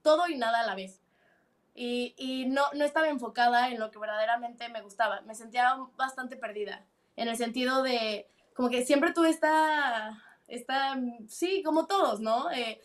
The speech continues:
de como miedo al fracaso y miedo a la muerte, y entonces como que tengo que ser recordada, y yo veía así una calle y decía, "No, esto tiene que llamarse Paola Santos, y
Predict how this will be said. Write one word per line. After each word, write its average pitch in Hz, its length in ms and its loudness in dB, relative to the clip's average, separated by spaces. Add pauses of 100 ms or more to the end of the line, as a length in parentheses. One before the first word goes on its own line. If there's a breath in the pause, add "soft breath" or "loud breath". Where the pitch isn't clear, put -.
(120)
de 233 320 -4
como 233 180 -2
miedo 262 200 4
al 320 80 4
fracaso 247 500 0
y 262 80 -2
miedo 233 200 2
a 233 60 8
la 220 100 2
muerte, 220 460 -4
y 233 40 -4
entonces 220 440 -4
como 208 200 -8
que 208 100 -16
tengo 277 240 2
que 262 60 -8
ser 254 140 -4
recordada, 233 560 6
y 226 60 -6
yo 226 100 -6
veía 240 260 2
así 240 300 -8
una 240 240 -4
calle 240 200 -2
y 226 40 -12
decía, 226 200 -6
"No, 240 220 0
esto 254 160 -8
tiene 277 260 -6
que 240 100 -12
llamarse 226 360 -4
Paola 233 320 -4
Santos, 247 480 -4
y 214 180 -16